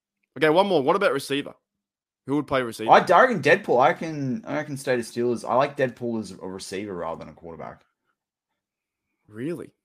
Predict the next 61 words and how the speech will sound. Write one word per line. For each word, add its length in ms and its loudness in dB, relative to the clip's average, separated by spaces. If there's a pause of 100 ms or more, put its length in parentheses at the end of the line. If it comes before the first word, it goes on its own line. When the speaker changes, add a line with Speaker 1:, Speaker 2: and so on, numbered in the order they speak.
(160)
Speaker 2:
I 100 2
think 100 2
Speaker 1:
Are 20 4
they 60 6
Speaker 2:
you're 100 6
putting 140 6
Speaker 1:
allowed 100 0
to 60 -20
Speaker 2:
Fla-, 180 -4
I 140 4
think 140 -2
you're 80 -2
putting 200 0
Flash 400 2
in 80 -4
the 100 -8
slot. 560 -4 (880)
Um, 1000 -4 (1400)
who 120 -10
Speaker 1:
Someone 260 4
Speaker 2:
am 0 -
I 40 -4
Speaker 1:
said, 140 4
Speaker 2:
thinking 180 -8
of? 40 -20
Speaker 1:
Si-, 40 -16
someone 240 0
said 180 -2
Silver 320 0
Surfer. 340 -2
I 100 -2
always 280 2
like 140 -2
that 120 -6
guy 120 -6
too. 200 -10
He'd 160 -8
be 80 -12
cool 240 -10
as 60 -12 (180)
a 60 -16
receiver. 420 -12 (100)
You'd 120 -18
be 80 -10
right. 220 -12
Speaker 2:
Again, 280 0
I 180 2
kinda 260 -2
like 180 -2
him 80 -10
as 80 -12
a 40 -10
safety 400 -6
though. 200 -10 (760)
Speaker 1:
There 240 6
is, 160 2
like, 260 4
cartoon 480 0
experts 380 -2
out 220 0
there, 260 -4